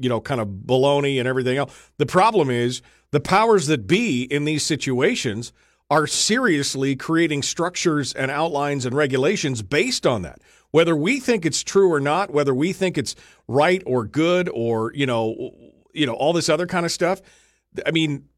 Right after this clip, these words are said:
th-, that's great, except that they are making regulations and decisions based on that.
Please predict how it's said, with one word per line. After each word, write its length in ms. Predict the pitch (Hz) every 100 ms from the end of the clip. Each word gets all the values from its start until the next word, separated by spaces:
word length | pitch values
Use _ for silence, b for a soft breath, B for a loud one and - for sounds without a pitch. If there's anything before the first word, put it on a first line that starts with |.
| 117
th-, 120 | - -
that's 240 | 151 147
great, 540 | 117 160 254 180 175 - _ _ _ -
except 560 | 147 - 202 185 180 - _ _ -
that 320 | 160 127 110
they 180 | 190 202
are 100 | 165
making 380 | 185 220 202
regulations 760 | 170 185 170 160 220 - 160 143
and 200 | 151 156
decisions 560 | 139 - 233 180 143 113
based 480 | 101 180 247 -
on 220 | 151 120 113
that. 320 | 110 127